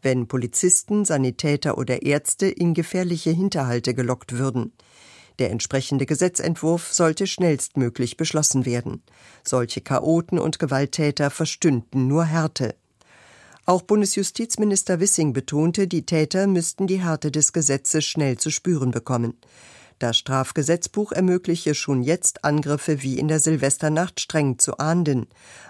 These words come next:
Einzelne Anpassungen seien aber sinnvoll.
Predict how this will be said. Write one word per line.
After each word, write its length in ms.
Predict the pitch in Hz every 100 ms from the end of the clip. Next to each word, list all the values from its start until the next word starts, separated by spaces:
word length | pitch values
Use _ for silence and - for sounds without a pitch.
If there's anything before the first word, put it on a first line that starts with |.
| -
Einzelne 520 | 139 127 - 131 135
Anpassungen 680 | 196 208 156 - 147 143 143
seien 380 | 127 117 117 -
aber 200 | 160 165
sinnvoll. 520 | 160 120 - 107